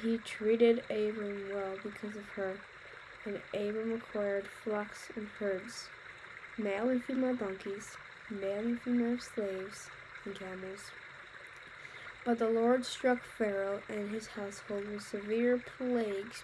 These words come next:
because of Abram's wife Sarai. So Pharaoh sent out Abram and said, "What have you done to me?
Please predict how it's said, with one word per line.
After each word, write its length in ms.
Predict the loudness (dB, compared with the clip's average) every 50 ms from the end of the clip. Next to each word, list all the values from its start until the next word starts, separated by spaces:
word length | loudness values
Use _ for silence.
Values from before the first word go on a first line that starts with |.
| -6
because 680 | -4 -4 -4 -6 -6 -4 -2 0 0 0 -2 -4 -8 -8 -8 -8
of 100 | -8 -8 -8 -12 -6 -2
Abram's 460 | -2 -2 0 -2 -2 -4 -4 -6 -8 -8 -6
wife 220 | -6 -6 -6 -6
Sarai. 560 | -10 -6 -4 -2 0 0 0 -2 -4 -6 -8 -10 -12 -14 -14 -16 -16 -16 -14 -14 -14 -14 -14 -16 -16 -16 -14 -12 -10
So 200 | -4 -2 -2 -2
Pharaoh 540 | -4 -4 -2 0 2 2 4 4 4 4
sent 360 | 4 2 2 2 2 2 2 0
out 160 | 0 -2 -2 -2
Abram 360 | 0 0 2 2 2 0 0 -2
and 80 | -2
said, 300 | 0 0 0 0 0 -2 -6 -12 -16 -16 -16 -16 -16 -16 -16 -16 -16 -16 -16 -14 0 2
"What 140 | 4 4 4
have 180 | 2 0 2
you 120 | 2 2 4
done 220 | 4 4 2 2
to 120 | 0 -2 -2
me? 260 | 0 0 0 -2